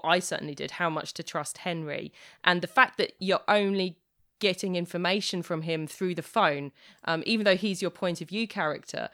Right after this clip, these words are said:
the only things we're learning about him are we're learning in conversation with Delilah, um, kind of br-, brings that up as well. You know, we, we know that he is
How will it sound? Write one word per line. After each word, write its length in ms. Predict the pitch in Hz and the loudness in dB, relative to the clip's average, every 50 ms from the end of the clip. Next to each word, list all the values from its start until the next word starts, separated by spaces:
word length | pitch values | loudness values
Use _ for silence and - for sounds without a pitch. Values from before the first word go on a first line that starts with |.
| - - _ _ | -12 -20 _ _
the 80 | - 190 | 0 2
only 160 | 185 185 190 | 4 4 2
things 180 | 180 208 180 160 | 0 -2 -2 0
we're 120 | 180 175 | 0 4
learning 260 | 180 185 190 208 208 | 4 4 4 4 2
about 240 | 190 175 170 160 117 | 2 4 4 4 4
him 140 | 165 165 160 | 4 0 0
are 80 | 160 156 | -2 0
we're 160 | 160 170 165 | 0 -2 0
learning 360 | 170 175 175 180 185 170 165 - | 2 2 2 2 0 -2 -4 -4
in 180 | - 175 175 170 | -2 -2 -2 -2
conversation 680 | - - 180 165 165 165 - - 156 160 - - - 160 | -4 -4 -4 -6 -6 -4 -4 -2 -2 -2 -2 -4 -6 -6
with 240 | 151 156 - _ - | -6 -6 -8 _ -6
Delilah, 800 | 165 156 160 170 185 196 196 185 175 151 160 - - - - - _ _ _ _ _ _ _ - | -4 0 2 2 2 2 2 0 -2 -4 -4 -4 -4 -4 -6 -8 _ _ _ _ _ _ _ -2
um, 560 | - 160 165 160 156 156 156 156 156 156 - - _ _ _ _ _ _ _ _ _ _ | 2 2 4 4 4 2 0 -2 -6 -8 -10 -12 _ _ _ _ _ _ _ _ _ _
kind 220 | - - 214 190 | 2 4 4 4
of 120 | 180 170 - | 4 2 -2
br-, 140 | - 120 - | -8 -10 -10
brings 460 | 165 - - 214 202 190 185 175 175 | -10 -2 2 4 6 6 4 4 4
that 200 | 185 175 - - | 4 4 4 4
up 220 | 165 156 - - | 2 -2 -2 -4
as 140 | 170 151 - | -8 -4 0
well. 280 | 185 170 147 135 - 151 - | 2 4 4 2 0 -4 -4
You 100 | 180 175 | 0 2
know, 140 | 165 143 143 | 2 2 0
we, 160 | 156 175 - | -2 -6 -8
we 220 | - 160 185 180 170 | -6 -6 -6 -4 -2
know 420 | 160 170 180 180 175 165 160 160 | -2 0 2 4 4 4 2 2
that 180 | 147 165 - 147 | 0 -2 -2 -2
he 200 | 160 170 165 151 | -2 -4 -4 -4
is 300 | 151 147 - - - | -4 -6 -8 -10 -14